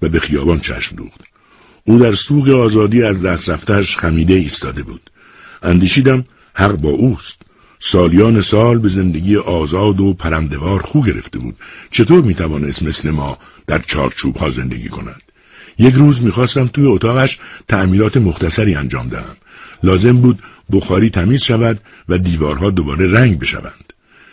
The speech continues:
به او گفتم به اتاق مطالعهٔ من نقل مکان کند.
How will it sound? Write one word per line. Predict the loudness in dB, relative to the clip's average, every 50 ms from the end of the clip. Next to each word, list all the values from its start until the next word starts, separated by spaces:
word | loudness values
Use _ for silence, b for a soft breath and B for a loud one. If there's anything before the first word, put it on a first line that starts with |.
| b b
به | 2
او | 4 4 6
گفتم | 4 2 2 2 0 0 0 -2 b b b b b b
به | 0
اتاق | 2 0 0 2 2 2 2
مطالعهٔ | 2 0 0 0 0 0 2 2 0 0 0 2
من | 2 2 2 2
نقل | 0 -2 -6 -8 -8 -8 -10
مکان | -10 -10 -10 -12
کند. | -12 -14 -14 -16 -16 -18